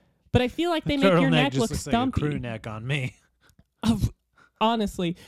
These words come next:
Speaker 1: yo, I didn't have any idea how long my neck was until I cut all my hair off, and I was like,
Speaker 2: <laughs>
Speaker 1: "Ooh, I am all neck." Like, you've made jokes about me being all legs.
Speaker 2: I'm all neck.
Speaker 1: I'm all neck.
Speaker 2: Just a neck and some hips.
Speaker 1: Honestly.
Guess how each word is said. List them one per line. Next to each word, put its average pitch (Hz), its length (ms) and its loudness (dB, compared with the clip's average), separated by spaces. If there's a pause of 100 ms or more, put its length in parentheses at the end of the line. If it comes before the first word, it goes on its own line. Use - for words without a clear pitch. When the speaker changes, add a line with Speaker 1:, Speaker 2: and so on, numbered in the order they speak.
Speaker 1:
yo, 220 220 2
I 196 180 0
didn't 262 200 -2
have 208 220 -2
any 202 200 2
idea 180 180 0
how 175 140 0
long 165 260 0
my 165 120 -2
neck 165 260 -2
was 185 200 0
until 170 300 -2
I 160 80 -2
cut - 300 -6
all 170 160 -4
my 180 140 -2
hair 170 280 -2
off, 190 240 0
and 180 120 -2
I 170 120 8
was 262 160 2
like, 175 220 0
Speaker 2:
<laughs> - 40 -6
Speaker 1:
"Ooh, 254 200 0
I 220 180 0
am 196 180 -2
all 190 240 0
neck." 175 460 -4 (840)
Like, 208 200 2
you've 247 160 0
made 220 180 0
jokes 196 240 -2
about 196 160 0
me 196 100 0
being 185 300 0
all 175 280 0
legs. 180 440 -2 (400)
Speaker 2:
I'm 131 180 -2
all 107 140 0
neck. 107 300 -8
Speaker 1:
I'm 190 160 0 (120)
all 190 280 0
neck. 170 720 -2
Speaker 2:
Just 147 240 -4
a 123 120 0
neck 131 480 0
and - 140 -6
some 113 220 -12
hips. 113 480 -8 (340)
Speaker 1:
Honestly. 185 680 -2